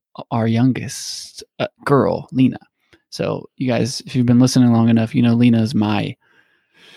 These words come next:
kryptonite. <laughs> Uh, she's just so hard. She just, just beyond rebellious. And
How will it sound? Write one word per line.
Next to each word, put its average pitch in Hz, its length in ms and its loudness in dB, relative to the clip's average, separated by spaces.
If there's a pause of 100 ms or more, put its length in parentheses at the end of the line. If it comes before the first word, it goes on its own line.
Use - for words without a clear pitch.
(720)
kryptonite. - 720 -2
<laughs> 104 460 0
Uh, 131 540 4
she's 135 440 2
just 131 280 4
so 123 240 4
hard. 113 340 0 (160)
She 120 460 -2
just, - 260 -10
just 120 220 -6 (320)
beyond 120 560 4
rebellious. - 680 -6 (100)
And 107 420 -4